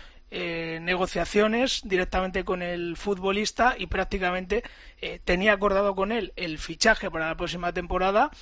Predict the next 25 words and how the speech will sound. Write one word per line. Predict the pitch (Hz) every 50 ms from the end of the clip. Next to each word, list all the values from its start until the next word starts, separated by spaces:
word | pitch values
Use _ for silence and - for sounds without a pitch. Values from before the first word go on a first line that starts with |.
| - - - - - - - -
eh, | - - 165 - - -
a | - -
expensas | - - - - 220 208 214 - 214 233 233 196
de, | 208 190 170 160 156 151 147 156
de | 160 170
acordar | 165 - - 170 165 165 180 190 190
la | 196 180 170 160
cifra | - - 240 233 - - 226 240 247 254 233
que | - - 156
podía | - 160 160 165 170
rondar | 170 165 165 165 170 170
entre | 170 170 165 175 170 165 156
cincuenta | - - 180 165 165 - 185 190 185 190 196
y |
sesenta | 156 160 160 - 185 180 - 180
millones | 175 175 175 170 170 165 170
de | 185
euros | 185 196 220 -
con | - - 180 165
el | 175 202
Ajax. | 214 196 170 - - - - - - - - - - - - - -
Eh, | 185 180 180 170 165 165 208 220
Zidane | - - 208 208 220 240 262 269 269 294 - -
ahora | - 214 214 214 208
mismo, | 208 233 254 254 262 262 277 294 302 311